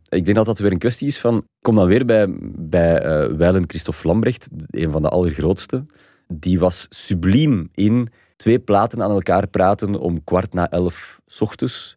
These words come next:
op een moment waarop je eigenlijk niet gestoord wil worden door de radio, maar waarop je wil dat de radio aangenaam gezelschap is tijdens je werk, bijvoorbeeld. Dat is een kunst die ik niet beheers, want zoals je nu zelfs al in dit antwoord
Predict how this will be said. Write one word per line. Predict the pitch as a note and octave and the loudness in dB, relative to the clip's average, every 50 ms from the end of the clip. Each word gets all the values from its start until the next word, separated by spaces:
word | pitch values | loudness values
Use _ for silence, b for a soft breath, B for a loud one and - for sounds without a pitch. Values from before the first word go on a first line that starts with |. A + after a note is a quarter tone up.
| _ _ | _ _
op | - F2 - | -6 -4 -2
een | F2 | -4
moment | E2 D2+ D#2+ G#2 - | -2 0 0 0 2
waarop | G#2 A2+ A2 - | 0 0 0 0
je | - - | 0 0
eigenlijk | E2 E2+ E2 - - E2+ | 0 0 -2 -2 -4 -6
niet | - - | -6 -8
gestoord | E2 - - - F#2+ G#2+ - - - | -12 -14 -4 0 0 0 2 0 -4
wil | D2 D2 D2 - | -2 -2 -2 0
worden | C2+ C#2 - - C#2+ D2 | -2 -2 -2 -2 -6 -6
door | C#2 C2+ C2+ C#2 | -6 -6 -6 -6
de | C2 | -6
radio, | C2+ C2 B1+ C2 C#2+ E2 G#2 A#2+ | -6 -6 -6 -4 -2 -2 -2 -2
maar | - F2 D#2 C#2+ | -2 -2 -2 0
waarop | D2 D2 D2 - | 0 -2 -4 -4
je | - C#2+ | -6 -6
wil | C2+ D2 F2+ | -4 -2 -2
dat | G2 G#2 | -2 -2
de | - | -2
radio | D#2+ D2+ D#2+ F2 F#2+ G2 F#2 D2+ - - | -2 -2 -2 0 0 -2 -2 -4 -6 -8
aangenaam | _ - F#2 G#2+ A2+ G#2+ G2+ F#2 F#2 E2 | _ -2 -2 0 0 0 -2 -2 -2 -2
gezelschap | C#2+ D2 E2+ F2+ - - F#2+ - | -4 -4 -4 -4 -4 -6 -6 -4
is | G2 F#2 - | -6 -8 -4
tijdens | - D#2+ D#2 D2 C#2+ | -2 -2 -2 -2 -4
je | - C#2 | -6 -6
werk, | C2+ D2 C#2+ - - - | -4 -4 -6 -8 -12 -16
bijvoorbeeld. | _ C#2+ C#2 C#2+ C#2 C#2+ D#2 D#2 G2+ - b b b b b b b b b b b b b | _ -14 -10 -10 -10 -8 -8 -10 -12 -14 b b b b b b b b b b b b b
Dat | - G2+ E2+ | -2 0 0
is | F#2 F2 | 0 0
een | F2 D#2 D2 | 0 -4 0
kunst | - C3+ C#3 D#3 - - - - | 0 0 0 0 -4 -8 -12 -6
die | F2 F#2 - | -6 -4 -4
ik | F#2+ - | -4 -4
niet | F#2 F#2 D#2 | -4 -4 -4
beheers, | C#2+ C2+ B1 - D#2+ D#2 D2 - - | -4 -8 -4 -2 -2 -2 -2 -4 -10
want | - C#2+ C2+ | -12 -12 -8
zoals | - D2 D2 - | -6 -6 -6 -6
je | - C#2 | -8 -8
nu | C2+ C#2 C#2 C#2+ - | -6 -6 -6 -6 -6
zelfs | - - D2 C#2+ C2+ | -6 -6 -6 -4 -4
al | C#2 C#2 | -4 -4
in | C#2 C2+ C2 | -4 -6 -4
dit | C2 F2 - - | -6 -6 -4 -4
antwoord | - G2 - F#2+ F#2 F2+ - - | -6 -4 -4 -4 -4 -4 -6 -10